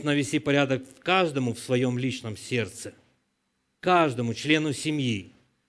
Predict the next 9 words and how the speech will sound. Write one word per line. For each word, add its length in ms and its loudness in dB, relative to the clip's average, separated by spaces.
навести 400 -2
порядок 560 2
с 60 -10
самим 340 -2
собой. 600 -4
Принять 460 6
этот 300 4
образ 320 6
повиновения. 880 2